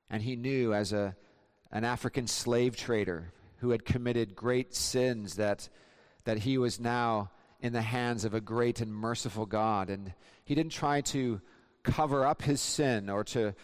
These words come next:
make excuses or justifications for his sin. He just said, "I, I, I was a wretch."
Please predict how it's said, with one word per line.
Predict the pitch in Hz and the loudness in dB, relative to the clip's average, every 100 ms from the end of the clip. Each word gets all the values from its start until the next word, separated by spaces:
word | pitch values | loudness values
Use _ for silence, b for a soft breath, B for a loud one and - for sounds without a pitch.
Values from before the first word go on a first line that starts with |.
| B | B
make | 135 151 160 | -2 0 0
excuses | - - - 156 165 - 131 127 | -2 -4 0 2 2 4 2 2
or | |
justifications | 120 151 - 131 - 143 156 165 - | 0 0 0 -2 2 2 2 -2 -2
for | 135 | 0
his | 123 - | 2 2
sin. | 131 | 0
He | 120 143 | 0 0
just | 147 - | 0 2
said, | 135 127 - - | 2 2 0 -6
"I, | 127 87 92 98 | -10 -10 -10 -6
I, | 107 131 | -2 2
I | 160 | 2
was | 147 | 2
a | 110 | 0
wretch." | 95 139 156 123 - - - | -2 0 0 0 -6 -10 -10